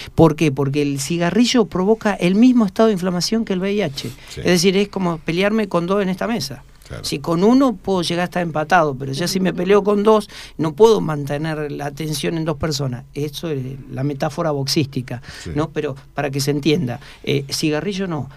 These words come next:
Speaker 1: la presión constantemente. El paciente tiene que hacerse una ergometría anual, ¿sí? Tiene que estar en control con su cardiólogo. Las mujeres, el ginecólogo,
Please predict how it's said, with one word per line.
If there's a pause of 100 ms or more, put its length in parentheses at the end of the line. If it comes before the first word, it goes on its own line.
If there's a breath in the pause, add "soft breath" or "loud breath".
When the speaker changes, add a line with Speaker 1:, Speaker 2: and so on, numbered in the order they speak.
(160 loud breath)
Speaker 1:
la
presión
constantemente.
El
paciente
tiene
que
hacerse
una
ergometría
anual, (400)
¿sí?
Tiene
que
estar
en
control
con
su
cardiólogo. (240 loud breath)
Las
mujeres,
el
ginecólogo,